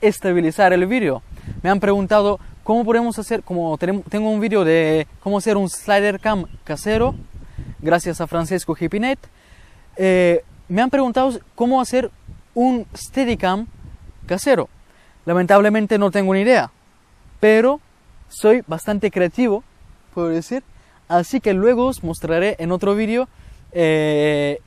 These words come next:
cómo podemos estabilizar un, un vídeo cuando nos estamos moviendo realmente, ¿vale? Así que, eh, lo mejor es hacer, coger un, una hoja y escribir cuál es, escribir un guión, aunque no sea una película, wow, pero un guión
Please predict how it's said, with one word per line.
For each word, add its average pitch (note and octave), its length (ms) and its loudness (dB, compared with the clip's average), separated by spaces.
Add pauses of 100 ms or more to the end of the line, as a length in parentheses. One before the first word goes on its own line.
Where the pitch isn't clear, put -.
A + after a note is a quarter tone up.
cómo A#3+ 200 0
podemos G#3+ 300 0
estabilizar F#3+ 500 -2
un, G3+ 220 -4
un G3+ 180 -2
vídeo G#3 240 -2
cuando F3 300 -2
nos E3 140 -6
estamos G3 400 -6
moviendo D#3+ 400 0
realmente, D3+ 540 0 (380)
¿vale? E3+ 300 4 (420)
Así D#3+ 260 0
que, C#3 220 0 (360)
eh, D3+ 640 2 (1000)
lo F#3+ 120 2
mejor G#3+ 260 2
es C4 140 2
hacer, A#3 320 0 (100)
coger B3 280 0
un, A#3+ 120 -2
una A#3 240 2
hoja A3+ 280 -2 (260)
y F3 80 2
escribir F#3 480 -2 (100)
cuál A#3+ 260 2
es, B3+ 300 -4
escribir B3+ 400 -2
un B3+ 160 -2
guión, F3+ 300 -2 (300)
aunque F#3 500 0
no G#3+ 120 -2
sea C#4 160 -6
una C#4 180 -4
película, A3+ 440 -2
wow, F3+ 420 2 (300)
pero E3 280 -2
un B3 240 -2
guión A#3 340 -2